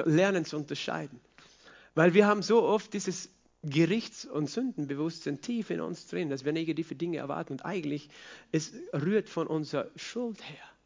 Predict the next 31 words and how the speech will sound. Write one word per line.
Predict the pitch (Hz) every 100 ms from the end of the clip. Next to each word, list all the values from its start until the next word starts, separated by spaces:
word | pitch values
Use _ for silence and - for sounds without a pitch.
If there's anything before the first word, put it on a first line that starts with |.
| _ -
Es | - 135 -
rührt | 175 220
von | - 170
unserem | 165 151 143
Gewissen | 139 175 202 -
her. | 151 - - - - - - -
Es | 156 139
rührt | 190 220
von | 190
unserem | 180 175 - 165 131 _ _ _ _ -
Mangel | 160 160 202 226 196
daher, | 175 - - - 139 190
dass | 185 175
wir | 165
verstehen, | 156 147 - - 170 180 147 - -
dass | - 127
Jesus | 131 147 147
alle | - 147 147
Schuld | 135 - 147 135
getilgt | - - 202 208 - -
hat. | - - - - - -
Und | 170
ich | 190
möchte | 220 214 208
euch, | 202 202 - - - _ _ _ _ _ _ _ _ _ -
äh, | 151 151 147 - _ _ _ _ _
eine | 165 170
Grundlage | 151 190 233 196 147 139
geben, | 139 139 139 135 -
dass | 156 156
wir, | 160 226